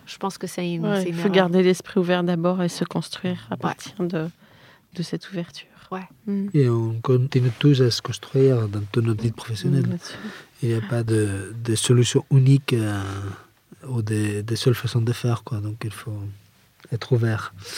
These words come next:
Speaker 2: Mm. Un mot de la fin. Vous avez, euh, peut-être des désirs, euh,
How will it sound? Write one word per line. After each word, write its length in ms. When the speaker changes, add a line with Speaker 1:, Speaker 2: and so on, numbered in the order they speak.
Speaker 2:
Mm. 120
Un 100
mot 160
de 80
la 100
fin. 320
Vous 240
avez, 500
euh, 280
peut-être 300
des 160
désirs, 800
euh, 300